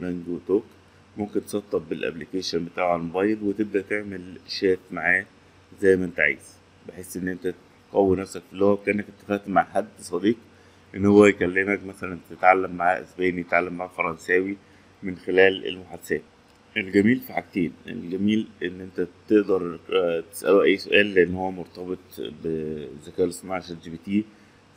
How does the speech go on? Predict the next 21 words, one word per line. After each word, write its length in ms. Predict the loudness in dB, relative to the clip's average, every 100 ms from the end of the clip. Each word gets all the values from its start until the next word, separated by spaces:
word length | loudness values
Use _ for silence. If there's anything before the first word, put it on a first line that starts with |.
| -12
فكأنك 580 | 4 6 6 2 -4
مثلا 380 | -8 -8 -8 -8 -8
فاتح 220 | -8 -8 -14 -20
شات 200 | -8 -6
جي 140 | -6 -10
بي 60 | -10
تي 80 | -10
بتسأله 360 | -8 -2 -2
بالياباني 1040 | 0 -2 -4 -6 -6 2 4 6 4 4 2
و-، 240 | 0 -2 -4
وهو 320 | -4 2 4
يرد 260 | 6 2 -2
عليك 160 | -8 -6
بالياباني 440 | -4 0 2 2 0
وهكذا. 380 | -10 -18 -20 -20 _ _ -20 -20 _ _
والجميل 640 | 2 6 6 4 2 0 0
برضو 440 | 2 2 4 2
ان 120 | 2 -4
انت 160 | -6
ممكن 320 | -6 -6 -8
تكتب 320 | -10 -8 -8